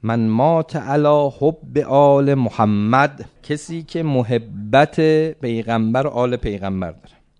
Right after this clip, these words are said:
خاصتاً محبت فاطمهٔ زهرا رو داره، خاصتاً تأکید شد. خدا چیکار می‌کنه برای او؟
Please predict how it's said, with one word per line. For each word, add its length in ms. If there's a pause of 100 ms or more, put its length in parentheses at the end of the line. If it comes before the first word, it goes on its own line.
(120)
خاصتاً 1400
محبت 1080
فاطمهٔ 720
زهرا 800
رو 160
داره، 440 (120)
خاصتاً 880
تأکید 480
شد. 220 (840)
خدا 420
چیکار 420
می‌کنه 380
برای 440
او؟ 80